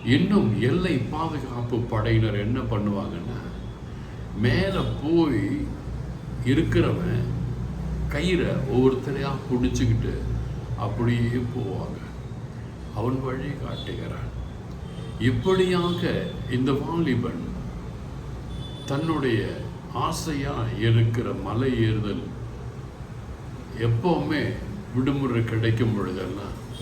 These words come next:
மலை ஏறிக்கிட்டே இருப்பான். ஒரு நாள் தன் நண்பர்களோடு மலை ஏறி கொண்டிருக்கும் பொழுது, திடீரென்று ஒரு பாறை காலில் பட்டு உருண்டு விட்டது.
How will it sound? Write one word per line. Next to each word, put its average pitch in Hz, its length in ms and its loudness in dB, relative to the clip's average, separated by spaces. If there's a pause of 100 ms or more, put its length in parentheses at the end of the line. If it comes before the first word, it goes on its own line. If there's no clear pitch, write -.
மலை 101 220 -2
ஏறிக்கிட்டே 95 420 -4
இருப்பான். 58 440 -6 (1200)
ஒரு 135 200 6
நாள் 165 380 2
தன் 123 220 4
நண்பர்களோடு 135 880 2
மலை 113 460 2
ஏறி 117 240 4 (120)
கொண்டிருக்கும் 110 720 2
பொழுது, 101 500 0 (1200)
திடீரென்று 143 840 4
ஒரு 113 180 6 (140)
பாறை 160 440 -2 (260)
காலில் 143 500 2 (100)
பட்டு - 440 0 (840)
உருண்டு 180 460 8
விட்டது. - 420 0